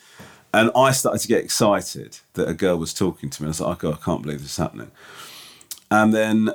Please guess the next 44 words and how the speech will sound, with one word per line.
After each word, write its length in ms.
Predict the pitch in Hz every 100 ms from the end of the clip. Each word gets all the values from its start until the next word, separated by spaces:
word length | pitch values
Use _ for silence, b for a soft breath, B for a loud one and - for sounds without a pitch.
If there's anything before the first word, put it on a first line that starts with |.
| 101
at 140 | 107
one 220 | 117 123
point, 420 | 117 98 80 71 - -
this 140 | 90
song 320 | - 123 117
came 300 | 107 98 78
on. 80 | 76
I 40 | 101
don't 160 | 123 117
know 80 |
what, 240 | 107 101 -
it, 220 | 98 131
this 200 | 175 -
doesn't 300 | 214 165 156
sound 320 | - 143 127
sad, 340 | - 127 98 85
but 100 | -
in 120 | 127
the 60 | 123
context 520 | - 120 - 92 -
of 120 | 85
it, 100 | 78
it, 160 | 92 -
it 120 | 95
was 260 | 98 98 87
really 180 | 80
sad. 360 | 78 - 67 67 b b b b b b b b
This 160 | 123 113
next 260 | 143 -
song 200 | - 143
came 260 | 127 107 82
on, 220 | 71 69 -
and 120 | 104
I 60 | 113
just 300 | 117 110 -
went, 240 | 107 98
I 100 | -
leant 260 | 104 120 120
over 240 | 117 107
to 200 | 98 - 76
her, 220 | 65 - b b b _ _ _ _ _ _ _ _
and 140 | 98 104
I 60 |
said, 340 | 101 104 95